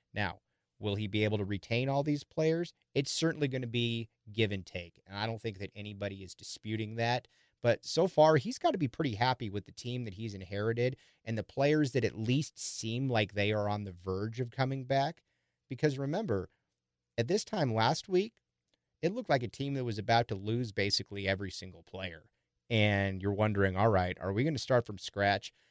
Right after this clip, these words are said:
Is this gonna be the proverbial five, six, <laughs> seven-year rebuild,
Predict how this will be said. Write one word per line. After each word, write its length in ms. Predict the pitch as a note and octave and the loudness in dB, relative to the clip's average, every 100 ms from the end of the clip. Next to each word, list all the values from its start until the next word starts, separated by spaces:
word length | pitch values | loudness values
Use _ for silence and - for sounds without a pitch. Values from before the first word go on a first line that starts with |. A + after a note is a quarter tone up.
| _ | _
Is 100 | A#2 | -4
this 160 | A#2 A#2+ | -2 -2
gonna 160 | C3+ | -4
be 160 | A2+ A#2+ | -4 -4
the 80 | A2+ | -4
proverbial 800 | A2+ G2+ G2+ G#2+ G#2+ A2+ G2+ F#2+ _ _ _ | -6 -8 -4 -4 -2 0 0 -4 _ _ _
five, 400 | G#2+ G2+ G#2 F#2+ | 4 6 4 2
six, 420 | - - G2+ - | 2 2 0 -4
<laughs> 40 | - | -10
seven-year 760 | - A2 - - A#2+ B2+ A2 | -2 0 0 -4 0 2 2
rebuild, 600 | G2+ G2+ G2+ A2 G#2+ G#2+ | 0 -4 -2 -2 0 -2